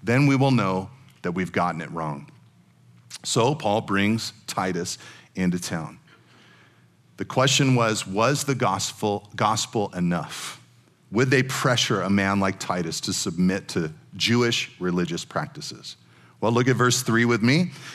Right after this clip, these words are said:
It shows us that thankfully the gospel was enough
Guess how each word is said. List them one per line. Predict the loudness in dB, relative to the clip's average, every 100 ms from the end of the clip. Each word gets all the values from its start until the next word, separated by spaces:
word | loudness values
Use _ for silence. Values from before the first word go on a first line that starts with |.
| -4
It | 0
shows | 4 4 4
us | 2 2
that | 0
thankfully | 0 2 4 4 4 4 4
the | 4 4
gospel | 4 4 2 0 0
was | 4 4 6
enough | 6 6 6 4 -2